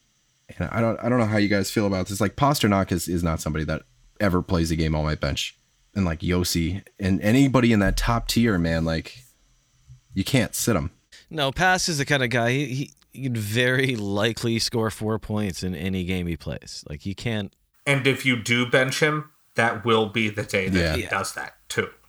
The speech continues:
Speaker 2: Yeah, it doesn't sound like a very good idea to bench those guys.
Speaker 1: Uh, okay, so into the week breakdown. Uh, Monday, fourteen games. Tuesday, five games. Wednesday, nine. Thursday, six. Friday, seven.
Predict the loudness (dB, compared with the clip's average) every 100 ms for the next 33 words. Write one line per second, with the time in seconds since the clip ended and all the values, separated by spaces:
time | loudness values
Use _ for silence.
0 | _ _ _ _ _ _ _ _ _ -14
1 | -10 -4 -4 -2 -4 -4 -6 -6 -4 -4
2 | -8 -10 -10 -8 -6 -6 -6 -6 -6 -6
3 | -10 -8 -10 -10 -12 -14 -20 -20 -18 -16
4 | -16 -16 -18 _ -20 -18 -2 2 4 2
5 | 2 4 4 4 4 4 4 2 4 6
6 | 6 6 4 4 4 2 2 -4 -2 2
7 | 4 6 6 4 2 2 2 4 4 4
8 | 4 4 2 4 6 6 2 4 4 4
9 | 2 4 4 4 2 4 4 4 6 6
10 | 4 4 0 0 2 2 4 2 2 2
11 | 2 2 0 -4 0 2 2 2 0 2
12 | 2 4 4 2